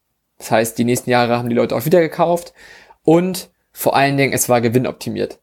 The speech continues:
ne? Also das heißt, das Unternehmen, selbst wenn es, genau, jetzt nimm mal, Miele hätte schon, hätte zwanzig Jahre vorher ein Preis-,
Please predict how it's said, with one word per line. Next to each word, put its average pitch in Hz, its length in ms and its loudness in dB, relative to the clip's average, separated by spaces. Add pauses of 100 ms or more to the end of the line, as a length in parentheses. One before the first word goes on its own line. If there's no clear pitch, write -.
ne? 135 180 -4
Also 120 220 -2
das 123 180 -4
heißt, 127 240 2
das 110 120 -6
Unternehmen, 131 540 -2 (400)
selbst 127 440 0
wenn 120 100 2
es, 120 320 -4
genau, 135 260 2 (260)
jetzt 123 180 -4
nimm 151 100 0
mal, 147 220 4
Miele 147 440 2
hätte 131 600 2
schon, 123 500 -6
hätte 127 220 -2
zwanzig 147 340 0
Jahre 127 240 0
vorher 156 300 2
ein 127 100 -4
Preis-, 147 500 -2